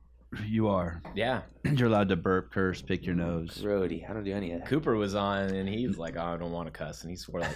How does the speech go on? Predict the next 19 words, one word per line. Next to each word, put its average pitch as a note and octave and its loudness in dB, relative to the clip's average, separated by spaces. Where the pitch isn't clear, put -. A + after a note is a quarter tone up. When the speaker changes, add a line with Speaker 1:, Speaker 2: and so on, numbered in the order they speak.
Speaker 2:
three F2+ -2
times. F#2+ 4
Speaker 3:
<laughs> - -
Did B2 6
he A2 6
really? A#2 2
Speaker 1:
Yeah. A2+ 4
Speaker 2:
<laughs> - 4
Speaker 1:
So, D3+ 6
so C3 4
I B2 8
wanna C#3 8
talk D3 4
about, C3+ 6
like, A2+ 2
your G2 4
history G#2+ 2
from, G2 4
like, E2+ 2